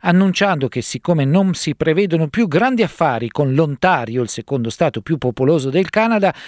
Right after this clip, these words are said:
il, l'omonimo lago Ontario per lui d'ora in poi si chiamerà Lago America. Una provocazione ovviamente, visto che il lago è uno dei cinque grandi laghi del nord, eh, Stati Uniti, è condiviso esattamente a metà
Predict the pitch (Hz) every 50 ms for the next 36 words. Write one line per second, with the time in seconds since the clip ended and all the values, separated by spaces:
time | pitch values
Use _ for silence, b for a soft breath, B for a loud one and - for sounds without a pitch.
0 | B B B - 262 262 254 214 160 135 127 135 147 160 202 220 190 151 131 139
1 | 196 220 196 170 208 208 208 - 233 226 240 247 226 190 - 233 214 170 135 123
2 | 123 147 156 160 127 - 127 117 - - - - 139 123 107 - - - - 175
3 | 180 165 139 113 113 120 - _ - 190 196 185 170 139 120 120 110 - 127 110
4 | B B B B B _ - 127 120 120 117 - - 135 127 127 - 135 - -
5 | - 120 104 104 104 113 127 120 110 110 113 - 104 104 101 - - 113 - 127
6 | 113 B B B B - - 127 151 180 175 151 139 147 151 143 147 139 - -
7 | 208 185 180 147 170 196 185 180 170 165 160 170 175 175 160 156 160 147 147 147
8 | 143 147 165 170 160 143 143 139 135 127 123 123 120 120 113 110 104 - - 156
9 | - 196 185 123 107 92 - 135 127 - - 175 170 160 160 151 151 117 110 98
10 | - 120 110 107 117 - - 117 120 117 110 117 113 110 104 -